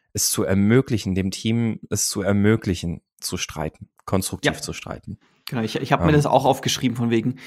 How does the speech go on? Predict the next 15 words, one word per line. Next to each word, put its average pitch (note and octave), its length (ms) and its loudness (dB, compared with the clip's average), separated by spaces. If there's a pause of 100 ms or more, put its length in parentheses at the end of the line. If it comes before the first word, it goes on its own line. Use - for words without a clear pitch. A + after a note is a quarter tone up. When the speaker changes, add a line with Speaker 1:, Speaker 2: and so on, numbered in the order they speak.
(140)
Speaker 2:
ich - 60 -4
habe A#2+ 80 2
mir B2+ 80 6
das A2+ 80 0
ein - 20 -18
bisschen C3+ 240 4
verklausuliert A#2+ 720 2
aufgeschrieben, A#2+ 640 0
ohne C#3 400 6
Ventil, C#3 520 2
<laughs> - 0 -
manchmal D3+ 600 4
kein B2 240 2
Storming. B2 560 0 (340)
Speaker 1:
<laughs> D3 60 4